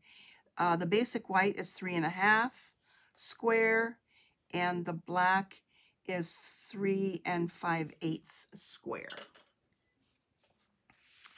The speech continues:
And I'm just going to put that on a piece of basic white that is eleven. Yeah, that's eleven by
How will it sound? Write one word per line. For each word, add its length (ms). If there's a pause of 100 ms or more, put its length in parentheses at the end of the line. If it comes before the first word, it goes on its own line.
(840)
And 180
I'm 160
just 240
going 200
to 60
put 260
that 220
on 380
a 60
piece 420
of 380 (540)
basic 440
white 380 (120)
that 380
is 400
eleven. 760 (1800)
Yeah, 100 (120)
that's 220
eleven 540
by 360